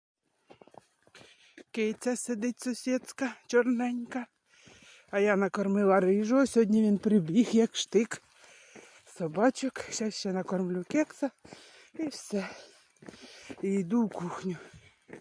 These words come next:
Пр-, снідать і працювати далі. Так що от такі є діла.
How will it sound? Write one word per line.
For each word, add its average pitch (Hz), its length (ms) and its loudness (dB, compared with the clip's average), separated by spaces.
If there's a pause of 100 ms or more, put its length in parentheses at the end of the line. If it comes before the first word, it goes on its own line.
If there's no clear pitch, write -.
(760)
Пр-, 185 220 -12 (160)
снідать 277 580 2
і - 40 -2
працювати 185 580 -4
далі. 156 360 -8 (800)
Так 262 220 -2
що - 200 -6
от 226 180 -6
такі 185 300 -8
є 196 140 0
діла. 135 400 -12